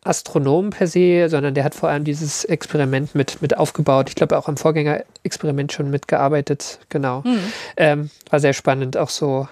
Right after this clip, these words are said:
Speaker 1: äh, Arbeiten am Limit, auch sowas
Speaker 2: Ja.
Speaker 1: körperlich und was, was die Technik angeht.
Speaker 2: Ja.
Speaker 1: Aber funktioniert super,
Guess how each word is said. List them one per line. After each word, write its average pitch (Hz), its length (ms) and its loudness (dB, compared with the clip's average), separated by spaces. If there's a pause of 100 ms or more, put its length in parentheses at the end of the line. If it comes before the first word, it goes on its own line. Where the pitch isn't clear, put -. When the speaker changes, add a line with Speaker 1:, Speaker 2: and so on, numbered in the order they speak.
(160)
Speaker 1:
äh, 165 120 -6
Arbeiten 147 520 2
am 135 120 0
Limit, 135 400 0 (160)
auch 147 100 -10
sowas - 500 -4
Speaker 2:
Ja. 190 240 0
Speaker 1:
körperlich 151 580 0
und 131 380 -2
was, - 220 -2
was 160 120 -4
die 156 100 -2
Technik - 380 -6
angeht. 139 360 -6 (680)
Speaker 2:
Ja. 196 180 -6 (140)
Speaker 1:
Aber 156 240 4
funktioniert 226 480 0
super, 120 340 0